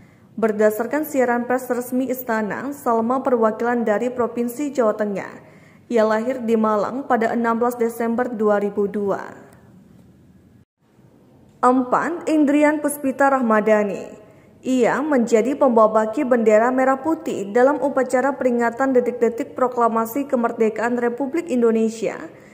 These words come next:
di Istana Merdeka, Jakarta pada Senin, tujuh belas Agustus dua ribu dua puluh. Putri asal Provinsi Aceh tersebut merupakan siswi S M A Negeri Satu Biren. Indrian lahir di Biren pada sepuluh November dua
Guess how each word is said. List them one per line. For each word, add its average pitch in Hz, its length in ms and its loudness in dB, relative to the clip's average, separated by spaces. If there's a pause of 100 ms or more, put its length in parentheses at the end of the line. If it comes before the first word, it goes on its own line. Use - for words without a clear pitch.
(220)
di 247 160 -4
Istana 277 400 -2
Merdeka, 269 560 2
Jakarta 233 640 0
pada 214 240 -2
Senin, 247 480 -4
tujuh 269 160 -2
belas 254 240 0
Agustus 247 560 -2
dua 226 320 2
ribu 220 320 0
dua 202 240 0
puluh. - 560 -2 (640)
Putri 302 320 -2
asal 285 320 -2
Provinsi 277 560 -2
Aceh 233 400 -2
tersebut 226 560 -6
merupakan 240 560 0
siswi 269 480 -4
S 254 160 -6
M 254 80 -2
A 262 160 -2
Negeri 226 320 -2
Satu 233 400 -2
Biren. 214 800 -2 (480)
Indrian 220 400 2
lahir 233 400 -2
di 226 160 -2
Biren 214 640 2
pada 254 240 0
sepuluh 294 320 -2
November 269 640 0
dua 233 160 2